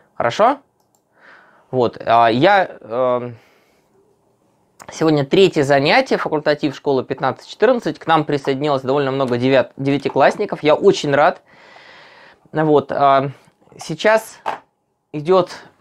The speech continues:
а, на факультете компьютерных наук Вышки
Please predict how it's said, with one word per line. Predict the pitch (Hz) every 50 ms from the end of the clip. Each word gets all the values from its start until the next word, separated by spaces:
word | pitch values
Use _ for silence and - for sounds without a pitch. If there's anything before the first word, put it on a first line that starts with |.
| -
а, | - 85 107 131 127 123 120 120 120 - -
на | - 135 143 147 147 139
факультете | - - - 160 170 - 180 160 -
компьютерных | - 151 143 135 147 - 147 139 135 139 143 - -
наук | 151 143 131 -
Вышки | 180 233 277 - - - 123 -